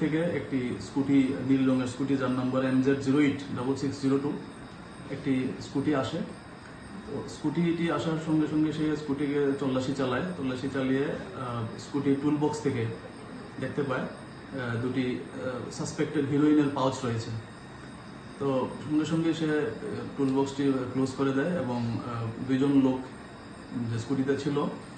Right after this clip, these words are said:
তাদের নাম হচ্ছে আলতাফ হোসেন, আহ, এবং আবু রাজওয়াল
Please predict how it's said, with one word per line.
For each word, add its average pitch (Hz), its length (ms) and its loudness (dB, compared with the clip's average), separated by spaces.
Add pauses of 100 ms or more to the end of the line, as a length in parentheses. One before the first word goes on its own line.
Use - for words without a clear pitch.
তাদের 127 180 -4
নাম 127 140 0
হচ্ছে 131 320 0
আলতাফ 131 400 0
হোসেন, 156 240 0
আহ, - 1120 -4
এবং 117 300 -2
আবু 147 260 4
রাজওয়াল 135 420 4